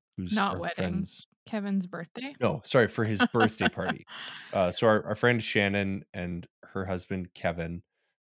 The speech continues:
Speaker 1: uh, we made drinks for Kevin's birthday party.
Speaker 2: Cute.
Speaker 1: And then Shannon, because it went over so well, Shannon asked if I would also do cocktails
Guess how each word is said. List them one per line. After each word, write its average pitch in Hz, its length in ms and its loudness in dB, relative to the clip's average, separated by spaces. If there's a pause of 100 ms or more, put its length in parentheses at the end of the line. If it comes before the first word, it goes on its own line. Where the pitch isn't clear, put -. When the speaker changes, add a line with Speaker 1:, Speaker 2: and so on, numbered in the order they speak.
Speaker 1:
uh, 85 140 -4
we 90 120 -4
made 87 260 -2
drinks 90 240 -10
for - 120 -10
Kevin's 90 340 -2
birthday 90 260 -6
party. 87 400 -6 (160)
Speaker 2:
Cute. 196 240 -8 (280)
Speaker 1:
And 85 600 -2 (480)
then 95 540 -4 (260)
Shannon, 98 600 0
because 117 280 4
it 123 140 -2
went 110 220 4
over 113 180 6
so - 180 2
well, 92 520 8
Shannon 104 360 2
asked - 420 0
if - 140 -6
I 92 80 2
would 87 140 -2
also 87 240 -4
do 87 420 -2 (680)
cocktails 92 560 2